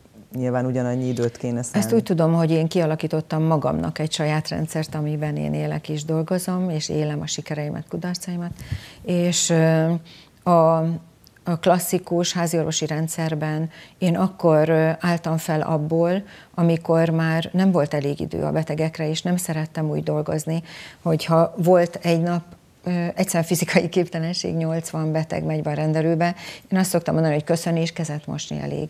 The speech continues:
Speaker 2: nyolcvanszor egy nap, és vége van a, a munkaidőnek. De hogy ezt jó minőségben tudjam csinálni, egy, én egy olyan hibrid rendszert alakítottam ki az életemben, amit most így, ebben a felállásban, ahogyan most élek,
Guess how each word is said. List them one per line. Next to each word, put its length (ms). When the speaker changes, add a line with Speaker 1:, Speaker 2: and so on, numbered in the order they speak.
Speaker 2:
nyolcvanszor 760
egy 120
nap, 220
és 140
vége 240
van 220
a, 200
a 200
munkaidőnek. 800
De 180
hogy 200
ezt 160
jó 100
minőségben 580
tudjam 340
csinálni, 520
egy, 200
én 120
egy 120
olyan 260
hibrid 420
rendszert 400
alakítottam 640
ki 120
az 160
életemben, 640
amit 300
most 300
így, 260
ebben 280
a 60
felállásban, 640
ahogyan 320
most 220
élek, 280